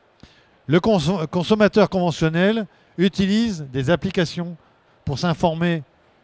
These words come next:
euh, et faire ses commandes. On voit bien qu'ici trente-sept pour cent, c'est important.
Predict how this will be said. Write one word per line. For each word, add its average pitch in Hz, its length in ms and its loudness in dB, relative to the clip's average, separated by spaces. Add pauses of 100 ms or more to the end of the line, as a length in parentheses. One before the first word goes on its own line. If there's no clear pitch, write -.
(180)
euh, 127 320 -2
et 147 120 2
faire 135 220 0
ses 143 140 -4
commandes. 135 600 -2 (520)
On 147 160 0
voit 165 280 6
bien 175 220 4
qu'ici 147 240 -4
trente-sept 151 380 -2
pour 135 180 -2
cent, 160 320 -4 (240)
c'est 160 220 0
important. 170 500 2